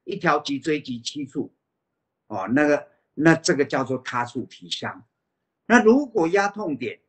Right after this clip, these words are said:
是在患处周围找到的压痛点，啊，我们称为患处痛点，是属于小开关，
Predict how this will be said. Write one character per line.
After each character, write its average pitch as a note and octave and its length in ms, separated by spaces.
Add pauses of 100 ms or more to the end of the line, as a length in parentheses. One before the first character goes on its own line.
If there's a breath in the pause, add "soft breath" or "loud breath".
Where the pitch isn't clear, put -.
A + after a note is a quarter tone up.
(360)
是 - 200
在 F#3+ 160
患 F3 260
处 D#3+ 180
周 D3+ 260
围 A#2+ 200
找 F2 240
到 B2+ 220
的 A2+ 120
压 A2+ 200
痛 A2+ 240
点， - 160 (720)
啊， F#2+ 180
我 G#2 140
们 B2 120
称 D3+ 240
为 B2+ 100 (540)
患 D3+ 220
处 C#3 220
痛 - 320
点， - 140 (440)
是 - 200
属 G2+ 220
于 A2 60
小 A2+ 300
开 A2 240
关， G2 340